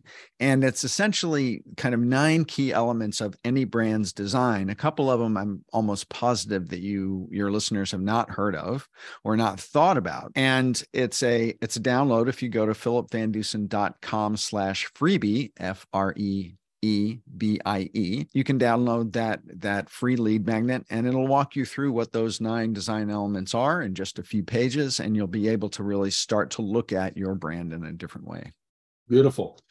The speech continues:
Speaker 2: So, Philip, look, I told you I'd ask you seven questions in seven minutes, and I have asked you six, and it's taken us six minutes.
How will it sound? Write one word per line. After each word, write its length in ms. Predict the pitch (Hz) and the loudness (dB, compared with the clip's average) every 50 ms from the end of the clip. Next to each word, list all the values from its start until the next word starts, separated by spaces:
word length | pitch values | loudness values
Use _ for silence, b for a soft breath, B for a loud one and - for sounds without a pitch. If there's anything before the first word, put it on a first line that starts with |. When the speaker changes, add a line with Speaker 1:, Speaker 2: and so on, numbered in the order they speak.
| b b b b b | b b b b b
Speaker 2:
So, 320 | b - 170 147 - - - | b 6 6 8 6 6 4
Philip, 280 | - 185 143 113 104 | 4 4 4 4 4
look, 260 | - 110 107 - - | 4 2 2 2 2
I 80 | 143 143 | 2 2
told 260 | 139 - 180 190 156 | 2 4 4 4 6
you 60 | 175 | 4
I'd 80 | 151 139 | 4 6
ask 240 | 143 143 135 - 135 | 4 4 2 2 -2
you 40 | 120 | -2
seven 380 | - - 139 131 123 131 131 | 2 4 2 4 4 2 0
questions 480 | - - 131 131 127 127 135 117 101 - | 2 0 0 -2 -2 -2 -4 -4 -4 -4
in 100 | 120 113 | -6 -4
seven 320 | - 135 131 120 117 113 | 2 2 2 4 4 2
minutes, 300 | 117 120 120 120 120 - | 2 2 2 2 0 0
and 80 | 127 127 | -2 -2
I 60 | 135 | 0
have 280 | 156 214 240 185 131 123 | 0 2 2 2 2 2
asked 240 | 117 113 - - | 0 -2 -4 -8
you 60 | - 101 | -12 -8
six, 320 | - - 127 113 117 - | -2 0 0 2 2 0
and 80 | 131 113 | -2 -4
it's 100 | - - | -2 0
taken 280 | 143 139 135 - 123 | 0 0 0 0 0
us 180 | 110 98 - - | -2 -2 -2 2
six 240 | 156 139 - - 104 | 2 2 2 2 -4
minutes. 380 | 92 90 92 110 - - - | -4 -4 -4 -8 -10 -12 -20